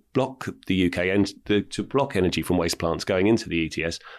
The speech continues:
but then later in the year decided to pretty much mirror what the E U is doing currently and put, put plants into the scheme. Energy from waste plants themselves are against, uh, are against their entry, whether they,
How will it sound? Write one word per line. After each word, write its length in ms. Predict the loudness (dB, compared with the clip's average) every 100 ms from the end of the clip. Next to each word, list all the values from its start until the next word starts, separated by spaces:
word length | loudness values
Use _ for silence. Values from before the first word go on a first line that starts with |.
| -4
but 100 | 0
then 100 | 2
later 280 | 2 2
in 60 | 4
the 80 | 4
year 180 | 4 2
decided 400 | 2 2 2 2
to 100 | -2
pretty 260 | -2 0
much 240 | 2 0 2
mirror 260 | 4 4
what 160 | 4 2
the 80 | 4
E 120 | 4 6
U 100 | 4
is 120 | 4
doing 220 | 2 2
currently 540 | 2 0 0 0 0 -2
and 360 | -2 0 -2 0
put, 300 | -2 -2 -4
put 320 | -4 -4 -4 -2
plants 320 | -2 0 2
into 200 | 2 2
the 100 | -2
scheme. 300 | 0 -2 -2 -8 -8 -8 -8 -12 -2
Energy 240 | 0 2
from 160 | 2 2
waste 200 | 2 2
plants 260 | 0 0 2
themselves 580 | 2 4 4 2 0 -6 _ _ _ _
are 160 | 0 2
against, 480 | 2 2 2 0 -8 _ -4
uh, 160 | -2 0
are 160 | 2
against 380 | 2 2 2 2
their 160 | 0 2
entry, 400 | 0 0 -2 0
whether 240 | 0 2 0
they, 260 | 0 -2